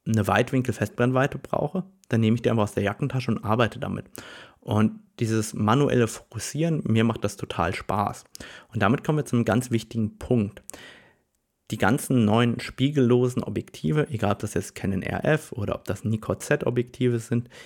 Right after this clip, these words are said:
die arbeiten alle mit Focus by Wire. Focus by Wire bedeutet, wenn ihr am Fokusring dreht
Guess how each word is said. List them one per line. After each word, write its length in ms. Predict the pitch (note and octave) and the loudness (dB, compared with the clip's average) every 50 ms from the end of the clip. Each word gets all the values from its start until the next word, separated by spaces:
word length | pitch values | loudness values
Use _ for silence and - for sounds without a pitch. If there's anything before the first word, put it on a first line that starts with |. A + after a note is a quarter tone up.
| - - - _ _ _ _ _ _ _ _ _ _ _ _ - - | -20 -20 -20 _ _ _ _ _ _ _ _ _ _ _ _ -4 -2
die 100 | D3 - | 0 2
arbeiten 540 | - A#2+ B2 A#2+ A2 A2+ - - - - - | 2 4 4 4 2 2 2 0 -2 -2 -2
alle 320 | - G#2+ A2 A2 A#2 A#2+ | 0 2 4 4 4 4
mit 220 | - A#2+ A#2+ A2+ - | 4 2 2 2 0
Focus 420 | - - G#2 G2+ - A2 G#2+ - | 0 0 0 0 2 0 -2 -2
by 240 | - - G2+ G2+ G2 | -2 -2 0 0 0
Wire. 420 | G2 F#2+ F#2+ F#2+ F#2+ F#2+ G2 F#2+ - - - - | -2 -2 -4 -4 -4 -4 -6 -8 -10 -16 -20 -14
Focus 320 | - - E3+ F3 E3+ - - | -2 0 0 2 2 0 -2
by 140 | - - G#2 | 0 0 2
Wire 340 | G2+ G#2 A2+ C3 C#3 C3+ | 4 4 4 6 4 4
bedeutet, 580 | B2+ A2+ - - G#2 G#2+ G#2 G#2+ - - - - - | 2 0 2 2 4 4 4 2 -2 -6 -8 -8 -4
wenn 220 | A2 G#2 A#2+ B2+ | 0 2 4 4
ihr 220 | C3 B2+ A#2 - - | 6 4 2 2 0
am 200 | G2+ G2 G#2 - _ _ _ _ _ _ _ | -2 -2 -4 -8 _ _ _ _ _ _ _
Fokusring 920 | - - - - - - - - F3+ D#3+ - - - A#2+ A2 G#2+ - - - - _ | -18 -6 0 2 2 2 2 0 -2 -2 -2 -2 -2 0 0 0 -2 -6 -18 -8 _
dreht 500 | - A2 G2+ - G#2+ G#2+ B2+ F#3 G#3+ - | 0 2 2 4 4 2 2 2 0 -4